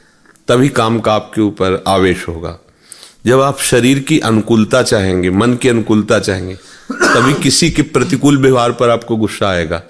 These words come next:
जितने भी विकार हैं, वो सब शरीर को लेकर के हैं। स्थूल शरीर, सूक्ष्म शरीर, कारण शरीर, आपको लेकर कभी नहीं है। जो आपका स्वरूप है,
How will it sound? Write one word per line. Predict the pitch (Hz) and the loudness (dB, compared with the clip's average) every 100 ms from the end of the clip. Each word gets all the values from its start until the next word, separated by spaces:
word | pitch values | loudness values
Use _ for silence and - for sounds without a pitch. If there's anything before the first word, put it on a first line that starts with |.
| - - - - 98 | -20 -20 -20 -16 -2
जितने | 170 175 190 220 | 0 2 2 2
भी | 170 165 | 4 4
विकार | 120 107 101 95 | 2 2 0 0
हैं, | 92 85 73 - - - - - - - | 0 -2 -6 -18 -20 -20 -20 -16 -8 -2
वो | 120 | 0
सब | 156 | 0
शरीर | - - 117 113 | 0 0 2 2
को | 101 98 | 2 0
लेकर | 87 80 87 | 0 -2 -4
के | 78 | -6
हैं। | 76 71 80 _ _ _ _ _ _ _ _ _ _ | -14 -18 -20 _ _ _ _ _ _ _ _ _ _
स्थूल | 107 - 113 117 | -2 2 2 2
शरीर, | 117 127 143 | 2 2 2
सूक्ष्म | - - 120 107 117 | -2 -2 0 0 0
शरीर, | 113 113 123 139 - | 0 2 0 -2 -4
कारण | 107 101 | 0 0
शरीर, | 92 - 85 82 - - _ _ _ _ 120 | -2 -4 -6 -8 -16 -20 _ _ _ _ 0
आपको | 131 151 - | 2 2 2
लेकर | 156 151 170 | 2 2 0
कभी | 151 - 127 98 | -2 -2 -2 0
नहीं | 117 87 | 0 -2
है। | 85 87 - _ _ _ _ - | -8 -14 -20 _ _ _ _ -2
जो | 127 | 0
आपका | 123 - 165 | 0 -4 -6
स्वरूप | 151 - 110 127 143 | -4 0 2 2 0
है, | 95 92 85 - | -2 -2 -4 -6